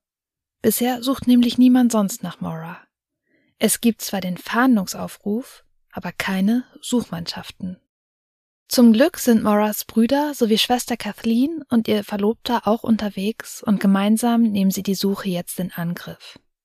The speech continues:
Nachdem sie das Gebiet um die Unfallstelle abgesucht haben und alle möglichen Wege und Straßen nach Fußabdrücken im Schnee überprüft haben, müssen sie sich eingestehen, dass sie nichts, absolut nichts finden können.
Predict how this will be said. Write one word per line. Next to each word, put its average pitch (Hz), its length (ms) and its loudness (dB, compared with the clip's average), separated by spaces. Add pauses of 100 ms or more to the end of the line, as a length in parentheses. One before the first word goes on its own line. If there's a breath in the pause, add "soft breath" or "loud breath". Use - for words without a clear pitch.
(500)
Nachdem 302 320 2
sie 285 100 2
das 247 180 0
Gebiet 226 380 2
um 208 140 4
die 208 100 0
Unfallstelle 196 720 0
abgesucht - 600 -6
haben 220 400 0
und 220 240 -4
alle 285 240 0
möglichen 254 640 2
Wege 208 500 0
und 202 140 0
Straßen 202 800 -4
nach 196 160 -10
Fußabdrücken - 720 -6
im 202 120 0
Schnee 233 320 2
überprüft 175 600 -10
haben, 196 380 -4 (200)
müssen 269 280 2
sie 226 60 0
sich 208 260 -4
eingestehen, 214 920 -2
dass 196 140 -8
sie 226 100 2
nichts, - 560 0 (600)
absolut 254 760 -2
nichts - 640 -2
finden 180 380 -2
können. 175 420 -14